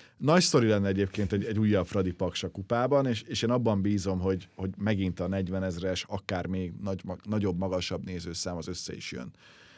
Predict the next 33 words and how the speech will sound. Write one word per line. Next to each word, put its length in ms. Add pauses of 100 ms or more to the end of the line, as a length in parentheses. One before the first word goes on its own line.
(160)
ha, 340
ha 260
úgy 160
alakul, 560 (320)
mert, 520
mert 260
van 140
egy 120
nagyon 400 (800)
jó 340 (1600)
út 280
ebből 240
a 80
szempontból, 800
hogy, 240
hogy 140
a 60
Puskásban 880
most 260
már 140
azért 260
kevés 380
néző 300
előtt 180
nem 160
rendeznek 480
meg 160
mérkőzést, 640
legyen 240
szó 180
bármelyikről, 560
nyilván 280
jegyár, 500